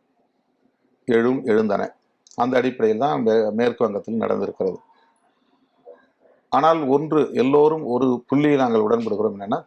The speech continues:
தேர்தலுக்கு பிறகு யார் வெற்றி பெற்றாலும் அது பி ஜே பிக்கு எதிரானதாகத்தான் இருக்க வேண்டும், எத்தனை இடத்துல வெற்றி பெற்றாலும். இப்ப மேற்கு வங்கத்துல காங்கிரஸும்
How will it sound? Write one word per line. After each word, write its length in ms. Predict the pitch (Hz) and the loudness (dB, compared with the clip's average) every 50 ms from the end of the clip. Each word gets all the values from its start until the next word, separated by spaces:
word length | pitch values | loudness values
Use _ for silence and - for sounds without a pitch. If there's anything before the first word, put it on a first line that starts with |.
| - 151 | -2 0
தேர்தலுக்கு 400 | 135 139 135 131 120 - - 107 | 2 2 0 0 -2 -4 -6 -8
பிறகு 380 | - - 107 110 113 147 147 | -2 0 2 2 2 2 0
யார் 320 | 110 107 110 120 131 131 123 | 2 2 2 2 2 2 0
வெற்றி 240 | 110 104 - - | -4 -6 -6 -4
பெற்றாலும் 480 | 113 107 - - 104 95 107 147 180 - _ _ _ _ _ _ _ _ | -4 -4 -4 -2 -4 -4 -4 -4 -6 -10 _ _ _ _ _ _ _ _
அது 240 | - 110 120 139 156 | -4 -2 0 0 0
பி 160 | 120 139 160 | 0 0 0
ஜே 140 | 151 151 170 | 2 2 0
பிக்கு 260 | 160 165 151 120 123 123 | 0 0 -4 -2 0 0
எதிரானதாகத்தான் 880 | 117 113 131 135 135 131 127 117 117 113 107 107 - - 127 127 127 | 2 4 4 4 4 2 2 0 0 -2 -2 -4 -6 -4 -2 -2 -2
இருக்க 220 | 113 101 95 - 104 | -2 -6 -4 -4 -4
வேண்டும், 300 | 98 90 85 85 87 - _ _ _ _ _ _ _ _ _ _ _ _ _ _ | -4 -4 -6 -10 -12 -14 _ _ _ _ _ _ _ _ _ _ _ _ _ _
எத்தனை 280 | - 117 - 117 113 107 | -10 -8 -4 -4 -4 -2
இடத்துல 160 | 107 - 113 | -2 -2 -2
வெற்றி 200 | 107 107 - 95 | -4 -4 -6 -8
பெற்றாலும். 360 | 107 - - 92 90 90 - _ _ _ _ - - - - _ | -12 -10 -10 -10 -10 -10 -12 _ _ _ _ -20 -20 -20 -20 _
இப்ப 180 | _ - - 131 | _ -4 -2 2
மேற்கு 320 | 135 160 180 180 180 175 | 4 2 2 2 0 0
வங்கத்துல 300 | 160 156 151 151 151 147 | 0 0 0 2 0 0
காங்கிரஸும் 760 | 151 - 139 147 147 147 143 135 - - 151 147 147 143 139 | 2 0 0 0 0 -2 -4 -4 -4 -4 -4 -2 -2 -4 -4